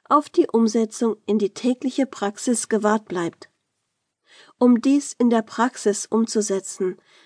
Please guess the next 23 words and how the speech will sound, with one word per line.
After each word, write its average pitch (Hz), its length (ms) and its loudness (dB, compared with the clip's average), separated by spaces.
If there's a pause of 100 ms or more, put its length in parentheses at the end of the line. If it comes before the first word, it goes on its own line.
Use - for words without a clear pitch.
bedarf 254 440 0
es 311 240 -2
einer 214 280 0
souveränen 214 720 2
Persönlichkeit, 208 1080 -2 (440)
die 196 100 -2
lernfähig 233 840 0 (220)
und 302 280 4
lernwillig 226 840 2 (160)
die - 260 -8
eigene 254 480 2
Entwicklung 214 680 0 (340)
und 311 320 2
die 254 200 2
des 254 220 -2
Teams 208 540 0
vorantreiben 240 800 2
möchte. 190 440 -6 (1700)
Damit 254 460 4
sind 302 400 0
auch 277 140 -4
bestimmte 202 720 -2
Haltungen, 214 580 -2